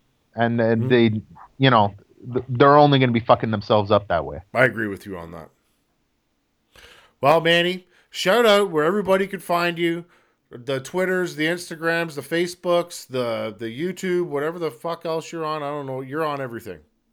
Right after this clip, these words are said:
Speaker 1: Yeah, I am on everything. YouTube, Patreon, Facebook, Twitter,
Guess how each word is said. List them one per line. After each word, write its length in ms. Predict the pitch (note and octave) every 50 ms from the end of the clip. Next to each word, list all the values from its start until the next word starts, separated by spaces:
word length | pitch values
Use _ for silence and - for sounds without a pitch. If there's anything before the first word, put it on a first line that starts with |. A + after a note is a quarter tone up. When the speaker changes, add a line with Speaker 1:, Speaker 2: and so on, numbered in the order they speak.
| _ _ _ _ _ _ _ _ _ _
Speaker 1:
Yeah, 180 | - C3 C3+ B2 -
I 140 | B2+ C3+ C#3
am 240 | D3 C#3+ C#3 C#3
on 160 | B2 A#2 G#2 G#2
everything. 460 | G2+ F2+ G2 F#2 F2+ - F2 E2+ E2+ _ _ _ _ _ _ _ _ _ _ _ _ _ _ _ _ C3+
YouTube, 500 | F3+ A#3+ A#3 - - A3+ A#3 A3+ E3+ -
Patreon, 760 | - G3+ G#3 G#3 - - G#3 G3 F#3+ F#3+ F#3+ F#3 F#3 F3+ F3 - -
Facebook, 460 | G3 F#3 F#3 - - _ - F3+ D#3 - _
Twitter, 540 | - E3+ F3 F3 E3+ E3+ E3+ E3+ E3 -